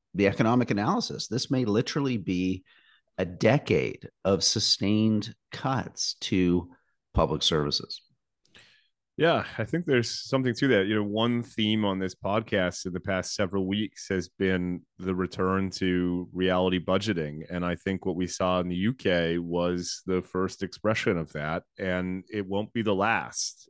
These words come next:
Speaker 2: Um, you know, Ontario put out this fall economic statement. And as you said, Rudyard, it was basically more of the same from the Ford government, cutting taxes on gasoline, lauding the, uh, uh, deficit reduction progress,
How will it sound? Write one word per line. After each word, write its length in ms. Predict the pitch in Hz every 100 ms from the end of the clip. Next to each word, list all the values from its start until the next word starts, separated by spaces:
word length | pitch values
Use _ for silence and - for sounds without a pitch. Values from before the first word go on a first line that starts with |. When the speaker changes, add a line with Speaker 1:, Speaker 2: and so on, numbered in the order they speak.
| _
Speaker 2:
Um, 440 | 95 90 90 90 87 _ - _ _ _
you 80 | 92
know, 160 | 92 92
Ontario 420 | 92 95 98 95
put 200 | - 98
out 180 | 98 104
this 160 | 95
fall 280 | - 92 98
economic 400 | 92 95 92 92
statement. 560 | - 95 95 95 95 87 _
And 160 | 95 92
as 160 | 92
you 60 | 98
said, 320 | - 92 90 - 98
Rudyard, 460 | 90 87 95 95
it 140 | 92 101
was 220 | 90 87
basically 640 | - 92 - 95 - 101
more 300 | 90 90 92
of 60 | 87
the 100 | 90
same 340 | 95 92 92
from 160 | - 95
the 100 | 90
Ford 300 | 92 87 85
government, 560 | 87 90 90 92 92 _ _ _ _ -
cutting 320 | - 98 92
taxes 460 | 92 92 - 98 85
on 160 | 90
gasoline, 1000 | 87 90 87 - 95 92 92 92 92 92 90 _ _ _ _ -
lauding 640 | 101 92 95 98 101 98
the, 480 | 87 92 90 90 82 - _
uh, 80 | 98 -
uh, 120 | 98 87
deficit 400 | 104 95 95 98
reduction 600 | 90 82 95 - - 92
progress, 920 | 87 92 90 87 90 87 87 - -